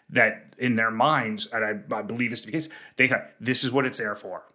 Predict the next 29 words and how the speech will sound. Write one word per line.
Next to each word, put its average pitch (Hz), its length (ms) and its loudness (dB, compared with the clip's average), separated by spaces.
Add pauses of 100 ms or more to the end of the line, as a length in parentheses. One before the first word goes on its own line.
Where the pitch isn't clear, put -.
right? 113 320 2
You 113 120 -2
know, 107 60 0
we 113 120 -4
followed 107 360 -2
all 101 120 -4
the, 101 80 -8
we 135 160 -10
provided 101 420 -6
notice, 143 280 4
we 120 60 -4
did 113 100 -4
this. 117 120 -6 (300)
Now 110 300 4
step 143 280 4
up 143 140 0
and 131 120 2
do 127 140 0
what 117 140 -2
you're 110 100 -6
supposed 104 440 -6
to 101 60 -12
do. 90 220 -14 (440)
And 113 280 0 (920)
in 117 160 -4
February 175 720 2
of 123 120 -4
twenty 135 440 -2
twenty-two, 117 880 -6